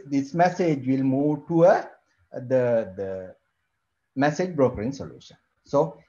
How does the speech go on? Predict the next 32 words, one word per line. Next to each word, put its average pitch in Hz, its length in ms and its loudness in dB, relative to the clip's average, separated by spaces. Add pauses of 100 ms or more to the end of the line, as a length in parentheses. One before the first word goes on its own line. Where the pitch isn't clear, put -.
here 175 500 4
I 135 100 4
am 147 200 6
using 147 540 0 (220)
the, 127 280 4
the 139 180 2
active 156 360 0
M 135 160 4
Q 139 160 -4
message 95 460 -4
queue. 82 180 -18 (460)
So 170 80 0
you 185 140 4
can 190 220 4
see 185 220 -2
there's 165 300 4
a 180 40 8
one 170 320 4
message 160 460 0 (100)
pending 135 380 0
in 117 120 0
the 123 100 0
queue. - 280 -10 (960)
So 120 160 -8
this 117 260 -6
is 127 200 -4
the 160 100 4
my 139 160 2
message 107 460 -2
queue, 165 120 -6
one 135 240 4
message 131 320 0